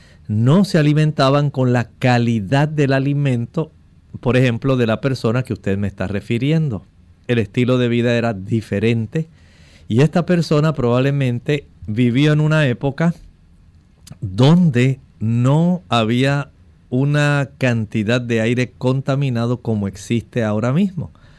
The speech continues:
O esta persona vivió más bien en un ambiente campestre, muy diferente. Así que esta persona,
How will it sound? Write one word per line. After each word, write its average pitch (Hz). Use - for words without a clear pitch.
O 147
esta 135
persona 135
vivió 127
más 123
bien 131
en 113
un 135
ambiente 113
campestre, 101
muy 143
diferente. 180
Así 135
que 165
esta 156
persona, 139